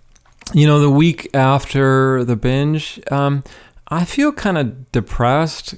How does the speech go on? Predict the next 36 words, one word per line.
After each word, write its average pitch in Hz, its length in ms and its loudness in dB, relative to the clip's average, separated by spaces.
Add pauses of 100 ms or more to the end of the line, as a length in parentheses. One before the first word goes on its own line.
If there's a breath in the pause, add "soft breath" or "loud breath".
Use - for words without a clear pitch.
(120)
kind 131 280 -4
of 113 340 -4 (500)
a 117 60 -6
little 123 320 -2 (120)
out 123 220 0
of 143 140 -2
it, 160 280 -2 (520 loud breath)
kind 135 260 -2
of, 127 240 -2
it, 143 200 0
it's 156 240 -2
this 165 220 -4
situation 156 640 0
of 135 120 -4
kinda, 131 220 -2
like, 117 300 -2
feeling 131 400 0
like 117 200 -2
the 113 100 -2
world 113 480 0
is 104 240 -2
just - 380 -6 (340 soft breath)
kinda 113 260 -2
gray 104 760 -2 (500 soft breath)
and 117 160 2
not 120 260 0
really 117 340 2
being 110 360 0
able 107 300 0
to, 104 480 -2 (1200 soft breath)
feels - 460 -4
like 165 160 0
a 135 60 -2
lot 131 200 2
of 120 100 2
the, 110 280 -2